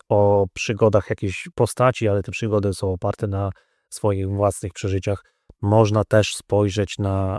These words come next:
na to zupełnie z innej perspektywy. Dlatego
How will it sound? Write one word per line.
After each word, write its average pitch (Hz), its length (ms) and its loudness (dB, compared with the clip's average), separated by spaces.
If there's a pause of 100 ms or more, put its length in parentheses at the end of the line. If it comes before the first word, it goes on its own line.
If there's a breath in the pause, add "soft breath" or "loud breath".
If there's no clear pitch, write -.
(100)
na 107 180 -4
to 101 120 -6
zupełnie 101 440 0
z 95 60 -8
innej 95 220 -4
perspektywy. 90 600 -8
Dlatego 92 380 -6